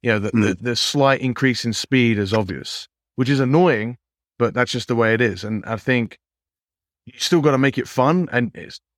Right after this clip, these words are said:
Speaker 1: just because you can't see a, an obvious progression doesn't mean that that progression isn't there. And I think you just gotta have faith in the system.
Speaker 2: Yeah, I mean, I, I like to metric everything, to be honest. So it goes from a ten,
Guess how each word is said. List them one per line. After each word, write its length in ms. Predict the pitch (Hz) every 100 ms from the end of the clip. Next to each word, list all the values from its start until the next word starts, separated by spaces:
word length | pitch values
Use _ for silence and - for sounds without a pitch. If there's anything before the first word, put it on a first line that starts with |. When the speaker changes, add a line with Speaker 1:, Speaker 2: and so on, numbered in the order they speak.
| _
Speaker 1:
just 160 | 160 143
because 320 | 139 147 127
you 40 | 117
can't 280 | 135 131 -
see 260 | 135 123
a, 100 | 113 - _ _ -
an 120 | 120
obvious 360 | 131 120 120 -
progression 480 | 117 135 135 117
doesn't 240 | 117 120 110
mean 200 | 127 120
that 100 | 107
that 160 | 117
progression 420 | - 110 117 120 120
isn't 260 | 110 95
there. 400 | 107 123 101 - _ _ _ -
And 360 | 110 101 98
I 80 | 104
think 180 | 127 117
you 80 | 113
just 180 | 120
gotta 140 | - 113
have 200 | 117 107 -
faith 340 | - 123 104
in 80 | 110
the 80 | 104
system. 440 | - 131 - 78 - _ _ _ _ _ _ _ _
Speaker 2:
Yeah, 140 | - 143
I 80 | 156
mean, 80 |
I, 160 | 156 151 131
I 100 | 143
like 180 | 143
to 100 | -
metric 380 | 113 110 - 101
everything, 480 | 104 107 113 90 78 _
to 80 | 87
be 80 |
honest. 260 | 95 90 - 85
So 380 | - 104 98 98
it 60 | - _ _
goes 200 | 110 101
from 340 | - 107 98 90 - _ _ _
a 80 | -
ten, 580 | - - 117 110 107